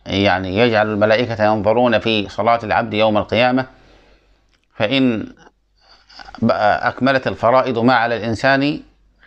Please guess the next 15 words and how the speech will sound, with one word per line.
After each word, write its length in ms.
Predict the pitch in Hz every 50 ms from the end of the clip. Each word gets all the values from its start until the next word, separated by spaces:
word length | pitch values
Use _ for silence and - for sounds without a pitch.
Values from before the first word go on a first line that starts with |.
| _ _ _ _ _ _ _ -
آه، 440 | 107 110 110 110 110 107 101 95 117
أكملت، 460 | 110 - 117 123 127 123 110 95 104
وإلا 360 | 98 117 131 139 135 131 120
قال: 220 | 117 - 123 127
"انظروا 520 | 123 120 110 98 123 131 135 131 131 - -
هل 180 | 123 127 127
لعبدي 420 | 120 117 101 120 127 113 117 117 113
من 180 | 117 113 107
نوافل؟" 500 | 104 107 113 120 127 123 135 127 117 110 - - _ _
فتوضع 1500 | _ - 104 110 110 107 101 98 - - - _ _ _ _ _ _ _ _ _ _ _ _ _ - 135 135 127 117 104 110
النوافل 640 | 113 110 101 104 120 131 131 131 135 127 123 - -
فتجبر 720 | - 107 - 131 139 123 113 110 120 127 127 135 135 139 - - _ -
ما 220 | 113 113 117 110
كان 240 | 107 - 123 123 113
هناك 360 | 107 110 117 127 127 123 -